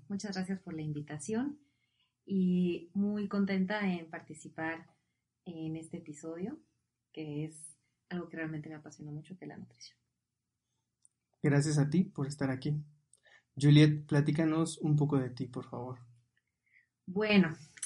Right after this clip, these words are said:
Speaker 1: pues soy licenciada en nutrición y ciencias de los alimentos, egresada de la Universidad Iberoamericana. También soy nutrióloga certificada por el Colegio Mexicano de Nutriólogos.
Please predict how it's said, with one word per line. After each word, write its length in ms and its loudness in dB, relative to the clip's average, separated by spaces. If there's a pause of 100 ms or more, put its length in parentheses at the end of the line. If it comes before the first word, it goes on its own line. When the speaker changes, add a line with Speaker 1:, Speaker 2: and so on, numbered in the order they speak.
(140)
Speaker 1:
pues 480 0 (140)
soy 200 2
licenciada 400 2
en 80 0
nutrición 520 0
y 60 4
ciencias 320 4
de 80 -4
los 200 -4
alimentos, 720 0 (480)
egresada 480 2
de 100 -2
la 140 -2
Universidad 500 -2
Iberoamericana. 960 0 (1040)
También 260 10
soy 180 6
nutrióloga 520 8
certificada 840 -4 (120)
por 120 4
el 120 4
Colegio 320 -2
Mexicano 400 2
de 100 -4
Nutriólogos. 880 0